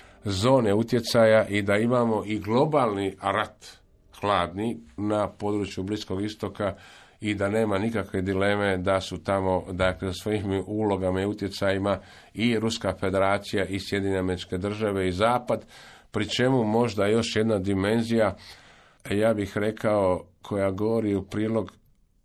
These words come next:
da se ozbiljno postavlja pitanje, a što je uopće zapadna strategija prema tom području? Ako uzmemo samo jedan element, a zove se arapsko proljeće.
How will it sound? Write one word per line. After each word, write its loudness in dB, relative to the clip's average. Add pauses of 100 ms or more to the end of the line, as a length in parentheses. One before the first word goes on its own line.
(140)
da -2
se -4
ozbiljno 0
postavlja -2
pitanje, -2
a -10
što -10
je -2
uopće -6
zapadna -2
strategija -4
prema -6
tom -6
području? -6 (460)
Ako -6
uzmemo 0
samo 0
jedan 2
element, 0
a -4
zove -2
se -6
arapsko -6
proljeće. -8